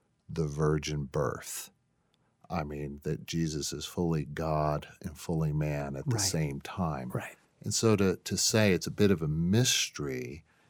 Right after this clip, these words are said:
Speaker 1: is, is nothing unique to the Christian faith. We believe we have meaningful choices. Our choices and our prayers can change things, and that God is sovereign over all.
Speaker 2: Mm-hmm.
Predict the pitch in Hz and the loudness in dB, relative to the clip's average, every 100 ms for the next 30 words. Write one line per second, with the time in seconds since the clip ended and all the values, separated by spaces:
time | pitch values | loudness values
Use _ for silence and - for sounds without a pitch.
0 | _ - 92 80 78 - - - 82 - | _ -6 0 0 0 -2 -4 -6 -4 -2
1 | - - - 98 98 82 73 69 71 113 | -4 -6 2 4 6 2 2 -2 4 6
2 | 170 - - - - - - - - - | 6 2 -8 -8 -8 -8 -6 -8 -10 -10
3 | - - 92 92 101 101 80 76 73 98 | -10 -2 2 4 4 2 4 2 0 -4
4 | - _ _ _ _ _ _ _ _ _ | -8 _ _ _ _ _ _ _ _ _
5 | 82 76 76 67 71 76 82 92 98 107 | -6 -4 -6 -6 -4 2 4 4 2 -4
6 | 107 - 85 67 - - - - - - | -4 -4 -2 -2 -4 -6 -8 -6 -6 -8
7 | _ _ _ _ _ - 78 85 90 - | _ _ _ _ _ -2 2 4 2 -2
8 | - - 104 95 - - - - 80 78 | -6 0 2 4 0 -6 -10 -8 -6 -4
9 | 82 - 95 80 69 - - 80 - 80 | -6 -6 0 0 0 -4 -2 -2 -2 -6
10 | 71 - - - - 90 104 135 57 - | -6 -8 -10 -12 -8 -2 0 0 -4 -8
11 | 107 _ _ _ - 82 - 78 80 82 | -12 _ _ _ -6 -2 0 2 2 2
12 | 76 - - - 80 82 82 87 82 80 | -2 -2 -2 0 2 2 2 -2 -2 -2
13 | 80 80 78 - - 135 110 - 120 | -2 -4 -4 -6 2 4 4 6 6